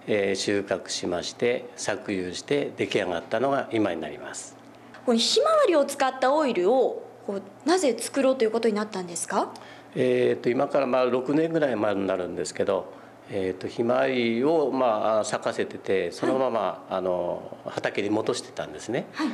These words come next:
Speaker 1: で、それが、まあ、商工会の方でちょっともったいないんじゃないかっていう声が出てきまして、
Speaker 2: うん。はい。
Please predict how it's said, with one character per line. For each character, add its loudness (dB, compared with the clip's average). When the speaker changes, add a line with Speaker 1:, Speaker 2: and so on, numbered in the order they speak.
Speaker 1:
で、 0
そ -4
れ 2
が、 -2
ま 2
あ、 0
商 0
工 -2
会 2
の 0
方 -2
で -6
ち -2
ょ -2
っ -4
と 2
も 2
っ -8
た 0
い 2
な 2
い 0
ん -2
じ 0
ゃ 2
な -4
い -16
か -8
っ -8
て 0
い 4
う -4
声 2
が -4
出 -6
て -6
き -14
ま -8
し -8
て、 -2
Speaker 2:
う -2
ん。 -2
は -12
い。 -16